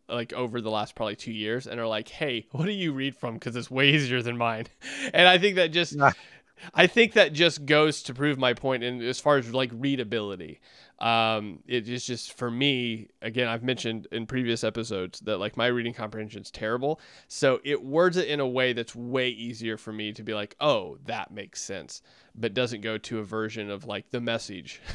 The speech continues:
Speaker 1: <laughs> where it's just, like,
Speaker 2: <laughs>
Speaker 1: so, yeah, so off. So that, that's mine. That's definitely mine.
Speaker 2: Hmm. Okay.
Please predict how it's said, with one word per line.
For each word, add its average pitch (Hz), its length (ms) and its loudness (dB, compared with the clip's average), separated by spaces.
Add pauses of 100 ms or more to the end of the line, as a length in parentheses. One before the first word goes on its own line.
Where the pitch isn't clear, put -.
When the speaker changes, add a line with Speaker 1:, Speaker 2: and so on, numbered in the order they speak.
(140)
Speaker 1:
<laughs> - 300 -12
where 156 220 4
it's 208 200 10
just, 165 220 -4
like, 156 340 2 (300)
Speaker 2:
<laughs> 160 320 -2
Speaker 1:
so, 143 460 6
yeah, 117 320 2
so 123 260 0
off. 98 320 -6
So 95 260 -10 (240)
that, 185 180 8
that's 196 200 4
mine. 127 260 2
That's 120 160 -4
definitely 110 320 -6
mine. 71 140 -12 (1040)
Speaker 2:
Hmm. 101 880 -4 (400)
Okay. 110 600 4